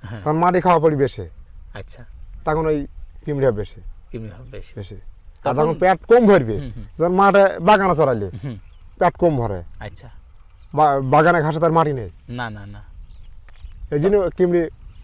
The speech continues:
Speaker 1: আক্রমণটা একটু কম
Speaker 2: কম
Speaker 1: করে।
Speaker 2: হয়।
Speaker 1: আচ্ছা, আপনারা কি কৃমির ঔষধ খাওয়ান?
Speaker 2: লিভারটন।
Speaker 1: লিভার-, এ, লিভানিট।
Speaker 2: লিভারিড।
Speaker 1: লিভানিট
Speaker 2: ও,
Speaker 1: খাওয়ান।
Speaker 2: ও ছাড়া ও না খাওয়ালে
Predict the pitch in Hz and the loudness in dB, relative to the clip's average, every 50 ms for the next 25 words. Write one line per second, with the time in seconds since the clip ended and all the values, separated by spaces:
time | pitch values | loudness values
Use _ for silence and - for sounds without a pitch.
0 | - - - - 143 131 - 156 147 147 143 139 139 - 131 - 131 110 104 101 | -20 -18 -14 -12 -12 -10 -8 -8 -8 -8 -10 -10 -12 -12 -8 -6 -6 -6 -6 -4
1 | - 165 151 135 110 101 95 85 82 - - - - - - - - - - - | 0 0 0 0 -2 -6 -8 -10 -12 -16 -20 -20 -20 -20 -20 -20 -20 -20 -20 -20
2 | - - - - - - - 135 - 170 165 160 180 190 185 - - 226 220 196 | -20 -18 -18 -18 -16 -12 -12 -8 -6 -6 -6 -4 -6 -8 -8 -8 -8 -10 -10 -10
3 | - - 185 165 156 131 123 113 - - - - - - 104 101 98 - - - | -10 -12 -10 -10 -8 -8 -8 -10 -10 -12 -16 -16 -16 -18 -18 -18 -18 -18 -16 -14
4 | - - - 147 139 147 147 147 - - 101 92 - - - - - - - - | -14 -10 -4 2 2 2 2 2 -2 -4 -12 -12 -14 -18 -20 -20 -20 -20 -20 -20
5 | - - - - - - - - 120 135 135 131 120 110 151 143 135 - - 135 | -18 -18 -16 -16 -16 -16 -14 -12 -10 -10 -8 -10 -10 -10 -12 -12 -14 -14 -18 -20
6 | - - 120 110 107 107 107 107 104 107 117 139 143 135 151 151 131 113 98 92 | -18 -16 -16 -14 -14 -14 -16 -16 -12 -8 -6 -6 -4 -4 -4 -6 -8 -8 -14 -16
7 | - - 131 127 117 110 110 104 107 - - - - - - _ _ - - - | -14 -12 -10 -8 -8 -8 -8 -10 -14 -18 -20 -20 -20 -20 -20 _ _ -20 -20 -20
8 | - - - - - - - 110 110 113 101 - 104 107 101 98 - - - - | -20 -20 -20 -20 -20 -18 -16 -14 -12 -12 -12 -12 -14 -14 -16 -16 -18 -20 -14 -10
9 | - - - - 156 - - 160 156 156 156 151 156 156 147 151 147 151 143 - | -10 -10 -6 -6 -6 -4 -2 -2 0 0 0 0 -2 -2 -2 -4 -6 -8 -8 -4
10 | 147 139 131 131 131 123 | -4 -4 -2 -2 -4 -4